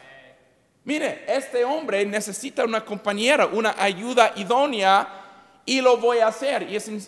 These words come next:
interesante que Dios,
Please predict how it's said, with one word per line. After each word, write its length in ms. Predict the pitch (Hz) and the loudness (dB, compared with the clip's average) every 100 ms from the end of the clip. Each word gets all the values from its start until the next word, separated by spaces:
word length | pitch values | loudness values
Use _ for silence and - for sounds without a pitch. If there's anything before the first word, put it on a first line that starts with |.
| - | -14
interesante 800 | 180 190 170 233 262 208 156 294 - _ _ _ _ _ | -10 -8 -4 -4 -2 -2 -4 -6 -18 _ _ _ _ _
que 180 | - 202 | -2 -2
Dios, 760 | 190 214 277 247 220 - - | -2 0 4 4 4 -6 -12